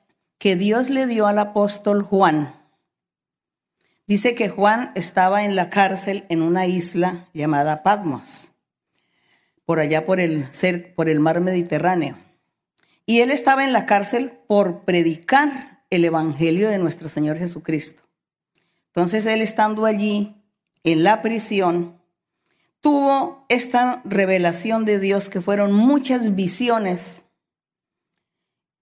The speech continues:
que Dios le reveló a él y le mostró de las cosas que habrían de suceder para el futuro. Porque pues aquí en, en el Apocalipsis me gustaría que leyéramos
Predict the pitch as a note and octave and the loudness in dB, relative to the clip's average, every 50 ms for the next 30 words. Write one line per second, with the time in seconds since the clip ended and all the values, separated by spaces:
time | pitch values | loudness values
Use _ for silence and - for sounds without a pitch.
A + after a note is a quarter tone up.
0 | _ _ _ - A#3 G#3 - - - _ G#3 G3+ G#3 A#3+ B3 C4 C4+ C4+ C4+ C4+ | _ _ _ -2 -2 -2 -2 -4 -10 _ -6 -2 0 2 2 2 2 2 0 2
1 | B3+ A#3+ A3 G3 F#3 F#3 G3 G3+ G#3 G#3+ A3+ A#3 A#3 A#3 A3+ G#3 G3 F3+ F3 E3+ | 2 2 2 2 2 2 2 2 2 2 2 0 -2 -2 -2 -2 0 0 -2 -2
2 | - - - G#3 G#3 G#3+ G#3+ A3 G#3 G3+ F3 D#3 - - - G3+ F#3+ F#3 G#3+ G3+ | -4 -4 -2 -2 0 0 0 0 -2 -2 -4 -4 -6 -4 -4 -4 -2 -2 -2 -4
3 | - - - F#3 F3 E3+ E3 E3 E3+ F3 F#3 G3 G3 G3 G3 G3 G3+ - - F3 | -4 -4 -4 -2 -2 0 0 0 0 0 0 0 0 0 -2 -2 -4 -4 -4 -2
4 | E3+ E3 - - D#3 D3+ - - D#3 D3+ D#3+ E3+ F3 F3 F3 - - _ _ _ | -2 -2 -2 -4 -6 -4 -2 -2 0 0 2 0 0 -2 -4 -8 -18 _ _ _
5 | _ E3 E3 D#3 D3+ D3+ D3 C#3+ - - C#3+ C3 - G#3 A3 E3+ - - _ _ | _ -2 -2 0 -2 -4 -6 -8 -8 -8 -8 -4 -2 -2 -2 -2 -6 -12 _ _
6 | _ _ _ _ _ _ _ _ _ _ _ _ _ _ _ _ _ _ _ _ | _ _ _ _ _ _ _ _ _ _ _ _ _ _ _ _ _ _ _ _
7 | _ _ _ _ _ _ _ _ _ _ _ _ _ _ - D#3+ - - - B2 | _ _ _ _ _ _ _ _ _ _ _ _ _ _ -4 -4 -4 -4 -8 -14
8 | - - C3 - - A#2 - - - E3+ F#3 G#3 A#3 C4 - - G3 F#3+ F3+ E3+ | -10 -10 -8 -8 -8 -8 -8 -2 0 2 2 4 2 0 -2 -2 0 2 2 2
9 | E3 D#3 C#3 - C#3 C3 - D3 C#3+ D3+ D#3+ F3+ F3 A3 G#3+ G3+ - - E3 D#3+ | 2 0 0 -2 -6 -6 -2 -2 0 2 2 0 0 0 -2 -2 0 0 0 0
10 | D#3 D#3 - - D3+ C#3 D3 E3 F3 E3+ - A#3+ A#3+ B3 C4 A#3+ A#3+ A3 G3 F#3 | 0 -2 -4 -4 -4 -2 0 -2 -2 -2 -2 -2 0 0 0 0 2 2 2 2
11 | F#3 A3+ D4+ F4 E4+ - - - | 0 0 0 -2 -4 -6 -10 -16